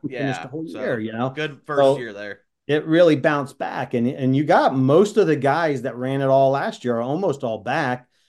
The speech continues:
Speaker 1: Um, I mean, other than a Gordy Gundecker, who's gonna run more regional this year, and, and Shane Clanton, of course, who's not,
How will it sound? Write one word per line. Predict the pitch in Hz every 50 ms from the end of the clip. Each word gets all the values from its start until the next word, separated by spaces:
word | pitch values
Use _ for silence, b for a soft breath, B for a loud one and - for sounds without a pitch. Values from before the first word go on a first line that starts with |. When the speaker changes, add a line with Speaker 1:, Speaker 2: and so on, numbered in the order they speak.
| _ _ _
Speaker 1:
Um, | - 120 120 120 117 117 117 113 113 120 -
I | 131
mean, | 127 127 123
other | 131 123 131 127
than | 123 123 120 113
a | 110
Gordy | 98 - 120 120 120 117
Gundecker, | 113 120 120 120 120 117 123 120 120 127 120
who's | 113 113 104
gonna | 98 113 113 113
run | 110 113 113 113
more | 110 110 113 110 110 107 104 -
regional | - 117 123 135 131 113 113 120 123 120
this | 113 120 117 - -
year, | 120 120 123 123
and, | 117 107 - - _ -
and | 131 127
Shane | - - 131 123 117
Clanton, | 113 - 185 214 180 120 110
of | 110 101 101
course, | - - - 110 104 104 -
who's | - 117 110 104 101
not, | 113 117 120 123 117 117 b